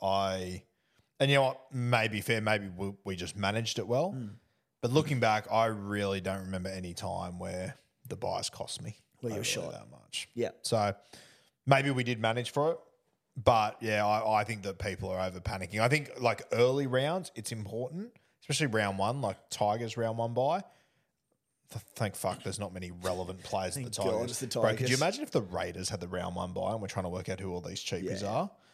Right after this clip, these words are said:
Speaker 1: are? Um, that would be very tough. I guess this season, mate, especially the start's gonna be very
Speaker 2: Mm.
Speaker 1: interesting. Las Vegas,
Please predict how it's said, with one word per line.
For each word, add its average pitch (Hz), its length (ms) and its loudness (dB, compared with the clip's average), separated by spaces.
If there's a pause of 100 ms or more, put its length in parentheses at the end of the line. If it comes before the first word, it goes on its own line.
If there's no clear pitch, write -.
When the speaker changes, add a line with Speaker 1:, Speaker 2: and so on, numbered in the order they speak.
(280)
Speaker 1:
are? 98 480 2
Um, 90 260 -14
that 117 220 4
would 95 100 -8
be 92 100 -8
very 92 240 -4
tough. - 480 -6 (880)
I 127 80 4
guess 120 520 0 (840)
this 123 180 4
season, 113 440 0
mate, 156 300 2 (1160)
especially - 340 -2
the 92 100 -4
start's - 440 0
gonna 101 140 -6
be 98 80 -2
very 95 240 0
Speaker 2:
Mm. 92 60 -8
Speaker 1:
interesting. 87 460 -6 (540)
Las 98 180 -2
Vegas, 107 600 -2